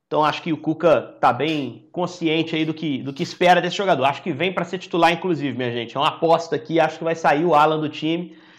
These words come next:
É, também não vai ser usa-, usado o Zarate ali como primeiro, tampouco o Jair, que já não foi no jogo que ele teve com o Cuca contra o Coimbra.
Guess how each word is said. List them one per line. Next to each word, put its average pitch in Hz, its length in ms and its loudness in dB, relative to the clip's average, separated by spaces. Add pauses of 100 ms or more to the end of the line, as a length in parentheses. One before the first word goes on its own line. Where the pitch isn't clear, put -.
(200)
É, 131 380 4
também 135 300 -2
não 139 80 0
vai 131 80 0
ser 127 100 -6
usa-, 131 260 0
usado 127 300 0
o 120 40 -4
Zarate 120 380 0
ali 143 100 -6
como 156 200 -8
primeiro, 190 600 2
tampouco 185 760 0 (100)
o 170 60 2
Jair, 170 260 4
que 170 120 -6
já 180 120 4
não 262 160 6
foi 190 280 4
no 220 100 2
jogo 180 280 0
que - 60 -2
ele 185 120 -2
teve 175 220 -4
com 196 120 -8
o 185 60 -8
Cuca 170 360 -2
contra 139 380 -8
o - 20 -18
Coimbra. 175 600 -2